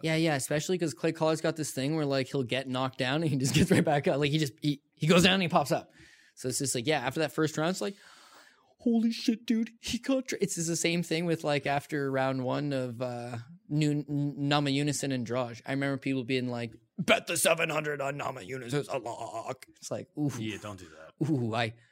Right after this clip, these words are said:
Speaker 1: I don't know. This could be the same thing. Like, yo, dude, he dropped him twice. Collar's beat up. You just gotta wait. Other than that, you could pass. 'Cause, listen, this is a card that is just chocked full of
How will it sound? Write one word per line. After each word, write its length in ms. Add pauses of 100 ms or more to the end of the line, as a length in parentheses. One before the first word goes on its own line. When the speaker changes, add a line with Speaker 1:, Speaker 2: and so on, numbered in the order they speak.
(160)
Speaker 1:
I 120
don't 180
know. 140
This 180
could 120
be 40
the 60
same 240
thing. 200
Like, 220
yo, 160
dude, 180
he 60
dropped 400
him 100
twice. 600 (180)
Collar's 380
beat 260
up. 280 (360)
You 80
just 200
gotta 200
wait. 380 (300)
Other 280
than 260
that, 340 (600)
you 160
could 240
pass. 320
'Cause, 320
listen, 420
this 160
is 100
a 80
card 400
that 180
is 160
just 420
chocked 640
full 320
of 160